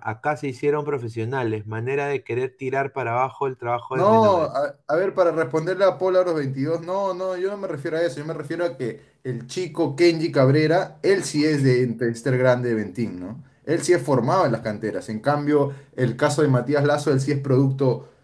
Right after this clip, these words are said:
Speaker 2: eh, oriundo,
Speaker 1: De Melgar.
Speaker 2: digamos, eh, ma-, made in Melgar, ahí está. Si se le puede poner ese
Speaker 1: Claro.
Speaker 2: apelativo a Matías Lazo. No tiene nada que ver, las dos son muy buenas
Speaker 1: ¿Y Esther,
Speaker 2: formaciones.
Speaker 1: y Esther Grande de Ventín de dónde es?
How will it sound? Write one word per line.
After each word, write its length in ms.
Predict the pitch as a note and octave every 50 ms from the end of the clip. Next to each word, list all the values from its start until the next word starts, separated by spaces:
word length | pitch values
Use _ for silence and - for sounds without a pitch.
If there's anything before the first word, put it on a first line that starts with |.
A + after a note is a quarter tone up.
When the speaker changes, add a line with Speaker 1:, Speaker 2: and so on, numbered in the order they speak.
| _ _ -
Speaker 2:
eh, 420 | A2+ A2+ A2 G#2 G2+ F#2 - - - _ _
oriundo, 380 | - B2 B2+ C3 D#3 G3 G#3 F#3
Speaker 1:
De 60 | -
Melgar. 320 | C3 A#2 A2+ B2+ B2 A2+ G2+ A2
Speaker 2:
digamos, 540 | A#2+ C3 C3 B2+ B2 A#2 - - - - - - - - -
eh, 160 | B2 B2 A#2 B2
ma-, 140 | D#3 E3+ F#3 G3 G3 -
made 300 | E3 F3+ G#3 G#3+ A3 G#3
in 160 | A3+ A3+ A#3 G#3+
Melgar, 560 | E3 B2+ B2 D3 E3+ E3+ B2+ - - - -
ahí 120 | - A#2+ B2
está. 420 | A2+ - - A#2 G2 E2+ - _ _ _
Si 140 | - -
se 120 | B2+ C3 C3
le 120 | B2+ B2
puede 180 | C3+ E3 F3+ F3+
poner 360 | D3 D3+ D#3 D3+ D#3+ E3 E3+
ese 100 | E3 D3
Speaker 1:
Claro. 60 | C3+ C3+
Speaker 2:
apelativo 500 | B2+ A#2+ A2+ - - A2 G#2+ D3+ D3+ C#3+
a 40 |
Matías 320 | C3+ C3+ C3 - C#3 B2+ B2
Lazo. 420 | B2+ A#2 G#2 - - G2 - _ _ _ _ _ -
No 120 | D#3 F3
tiene 160 | E3 F#3+ F#3+ F#3+
nada 220 | G3 G3 F#3+ F#3+
que 100 | - C#3
ver, 320 | C3+ D3+ E3+ E3 C#3 C3+ B2+
las 120 | B2+ B2+ C#3
dos 140 | D#3 D#3+
son 140 | C#3 E3+ D#3+
muy 100 | D#3+ D#3+
buenas 220 | D#3 D#3+ D#3+ D#3+ D3
Speaker 1:
¿Y 20 |
Esther, 300 | D3 C3+ C3 F#3+ F#3 -
Speaker 2:
formaciones. 100 | F3 E3+
Speaker 1:
y 40 | D#3+
Esther 260 | - - G3+ G3 G3
Grande 320 | F#3 F#3+ G3+ G3+ G3+ G3+ G3
de 60 | G3
Ventín 400 | F3 E3+ E3+ E3+ D#3+ F#3+ F#3+ F#3
de 100 | F3 E3+
dónde 340 | D#3+ E3 E3 D#3+ D3+ C#3+ B2
es? 280 | A2 G#2+ - - _